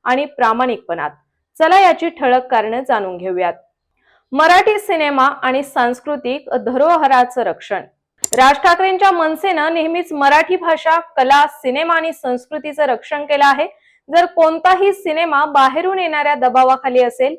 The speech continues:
वादग्रस्त असेल किंवा मराठी सिनेमावर अन्याय होतोय असं वाटलं, तर राज ठाकरेंना भेटणं ही दिग्दर्शकांची पहिली पसंती असते.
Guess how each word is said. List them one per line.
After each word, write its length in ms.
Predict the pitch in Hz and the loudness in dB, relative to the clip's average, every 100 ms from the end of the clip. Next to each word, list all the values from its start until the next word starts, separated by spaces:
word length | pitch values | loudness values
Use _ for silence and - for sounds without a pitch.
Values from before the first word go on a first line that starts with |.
| - | -2
वादग्रस्त 640 | 240 233 233 330 370 370 | 2 2 0 0 0 0
असेल 400 | 240 - 185 190 - | -4 -4 -6 -6 -8
किंवा 220 | 269 285 | -2 0
मराठी 520 | 294 254 254 285 294 330 | 0 2 4 2 0 -10
सिनेमावर 640 | - 269 262 269 269 277 | -8 -6 -2 0 0 0
अन्याय 340 | 240 233 277 302 | 0 -2 -4 -4
होतोय 240 | 294 285 | -2 -2
असं 240 | 277 262 269 | -2 -2 -2
वाटलं, 340 | 247 - 240 277 _ - - | -2 -2 -6 -6 _ -8 -2
तर 120 | 277 | 0
राज 260 | 269 262 311 349 | 4 4 4 0
ठाकरेंना 440 | 330 320 311 311 | -2 -2 -2 -4
भेटणं 500 | 262 247 233 254 220 220 | 0 -2 -2 -4 -4 -6
ही 60 | 262 | -8
दिग्दर्शकांची 840 | 247 208 277 269 285 277 277 302 | -8 -4 -4 -4 -4 -4 -4 -10
पहिली 360 | 302 247 226 247 | -8 -4 -4 -4
पसंती 520 | 254 233 277 254 180 | -6 -6 -6 -6 -4
असते. 300 | 170 - | -4 -6